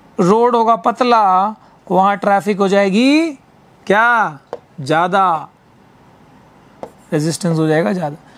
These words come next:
तो inversely proportional है, यानी resistance is inversely proportional to area of cross section। Length ज़्यादा, resistance ज़्यादा, Length कम, resistance कम। Area वाले में उल्टा है,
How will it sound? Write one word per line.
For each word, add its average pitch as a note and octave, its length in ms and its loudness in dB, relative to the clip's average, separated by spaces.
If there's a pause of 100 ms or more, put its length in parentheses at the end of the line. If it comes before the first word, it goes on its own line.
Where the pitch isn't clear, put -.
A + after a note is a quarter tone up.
(140)
तो F#3 60 2
inversely A#3 640 4
proportional B3+ 760 2
है, G3 340 2
यानी A#3 540 0 (280)
resistance A3+ 760 0
is C4+ 100 2 (140)
inversely A3 640 2
proportional A#3+ 680 2
to A3 120 -2
area A#3+ 460 4
of C#4+ 380 2 (560)
cross A#3 340 2 (120)
section। F#3 680 -4 (1500)
Length A#3+ 240 2
ज़्यादा, B3+ 720 2
resistance F3+ 380 -2
ज़्यादा, F3+ 480 0 (560)
Length A#3 240 2
कम, C4 280 0
resistance G#3 480 -2
कम। D#3 320 -4
Area G#3+ 260 2
वाले A#3+ 140 0
में B3+ 80 0
उल्टा G3 220 0
है, C#3 160 -4